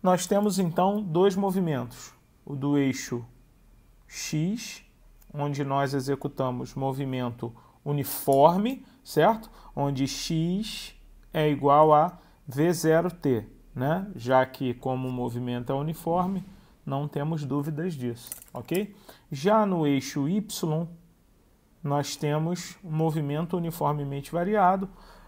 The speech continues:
com o corpo caindo em queda livre. Então, eu posso dizer que H é igual a G T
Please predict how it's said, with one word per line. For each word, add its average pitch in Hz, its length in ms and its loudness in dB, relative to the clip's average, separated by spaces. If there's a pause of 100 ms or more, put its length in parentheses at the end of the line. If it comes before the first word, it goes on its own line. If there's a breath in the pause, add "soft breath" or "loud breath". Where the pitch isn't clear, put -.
(120)
com 262 200 6
o 240 60 0
corpo 160 420 2
caindo 165 540 4
em 175 100 0
queda 156 360 4
livre. 143 420 0
Então, 131 340 -2
eu 151 60 0
posso 139 340 0
dizer 139 460 -2 (380 loud breath)
que 135 540 2
H 139 640 4 (380)
é 151 160 -2
igual 131 380 4
a 165 260 0 (180)
G 143 380 -2
T 143 420 -4